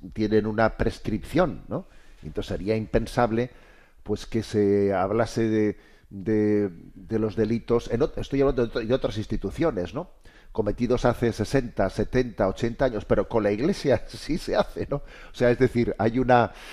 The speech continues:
hay unas varas de medir verdaderamente, verdaderamente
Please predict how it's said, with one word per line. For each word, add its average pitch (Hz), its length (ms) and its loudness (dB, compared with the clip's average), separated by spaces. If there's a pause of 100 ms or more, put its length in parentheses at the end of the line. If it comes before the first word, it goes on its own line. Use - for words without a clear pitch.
(280)
hay 131 180 6
unas 143 260 6
varas 135 320 10
de 123 120 6
medir 123 520 4
verdaderamente, 117 1400 4 (500)
verdaderamente 104 800 2